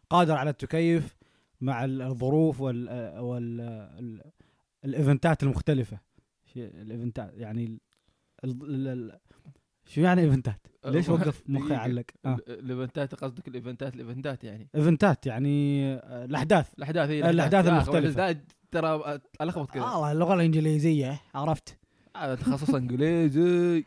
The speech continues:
Speaker 2: وش اسمه؟
Speaker 1: وخلاص، ذبحنا.
Speaker 2: آه، لا.
Speaker 1: فكيف تتأقلم مع الموضوع؟
Speaker 2: أيوه.
Speaker 1: تكون مرن،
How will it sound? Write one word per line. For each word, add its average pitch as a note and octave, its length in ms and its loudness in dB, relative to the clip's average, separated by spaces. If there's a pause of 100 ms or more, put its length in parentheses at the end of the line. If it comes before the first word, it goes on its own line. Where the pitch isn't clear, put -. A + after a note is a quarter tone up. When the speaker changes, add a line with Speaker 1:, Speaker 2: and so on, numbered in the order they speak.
Speaker 2:
وش B2+ 100 -4
اسمه؟ A#2 340 -6 (240)
Speaker 1:
وخلاص، C#3+ 560 -4 (160)
ذبحنا. C3+ 400 2 (200)
Speaker 2:
آه، A#2 80 -16
لا. - 140 -20 (300)
Speaker 1:
فكيف G3+ 800 4
تتأقلم F#3+ 440 2
مع D3 160 -2
الموضوع؟ A#2+ 340 -4 (540)
Speaker 2:
أيوه. E4+ 100 0
Speaker 1:
تكون B3 340 2
مرن، E3+ 320 2